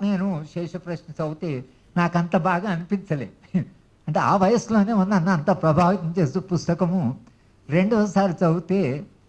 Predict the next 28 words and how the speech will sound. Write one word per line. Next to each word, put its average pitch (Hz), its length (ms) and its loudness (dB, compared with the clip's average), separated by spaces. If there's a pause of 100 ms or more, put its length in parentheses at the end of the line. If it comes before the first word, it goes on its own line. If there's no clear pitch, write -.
(280)
కొంత 190 200 0
అనుభవం 190 440 2
వచ్చిన 196 280 -2
తర్వాత 165 280 0 (120)
చదివితే, 147 460 0
సరే 170 200 0
అప్పటికే 202 500 2
ఈ - 20 2
సమాజంలో 180 640 2
ఈ 190 60 4
ప్రశ్నించే 170 560 -2
మనస్తత్వం 160 640 -2
ఉంది 196 200 2
కాబట్టి 156 400 0 (1400)
ఆ 175 60 0
పుస్తకం 175 520 -4
నాకంత. 151 400 -2 (640)
కానీ 190 140 0
గోర్కీ 190 440 0
జీవిత 175 500 -4
చరిత్ర 151 280 -6
డెఫినెట్గా 135 800 -8 (440)
నన్ను 131 200 -4 (120)
చాలా 139 220 0
ప్రభావితం 120 600 -6
చేసింది. 196 260 -18 (880)
ముఖ్యంగా 160 380 -2
గోర్కీ 151 760 0